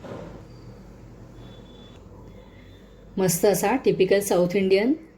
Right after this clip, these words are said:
सांबार मसाल्याचा वास येतो याला, खूप छान झालाय मसाला.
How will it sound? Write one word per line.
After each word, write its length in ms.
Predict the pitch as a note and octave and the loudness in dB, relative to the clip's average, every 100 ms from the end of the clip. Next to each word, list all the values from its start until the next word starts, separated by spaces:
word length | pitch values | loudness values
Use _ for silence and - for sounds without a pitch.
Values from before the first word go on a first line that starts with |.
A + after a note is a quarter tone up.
| - D#3+ - - - | -16 -16 -16 -18 -6
सांबार 300 | F3+ D#3+ E3 | 0 4 4
मसाल्याचा 460 | F3 F3 F3 F3+ G3+ | 2 2 2 2 2
वास 320 | E3+ F#3 G3 | 4 2 2
येतो 160 | G3 | 2
याला, 300 | F#3+ F#3 G3 E4 - - - - | 4 4 2 -2 -8 -20 -20 -8
खूप 300 | - A3+ - | -4 -4 0
छान 220 | A3 A#3 | 2 4
झालाय 280 | B3 B3 B3 | 4 4 4
मसाला. 420 | A#3+ A#3 A3+ B3 | 2 0 2 2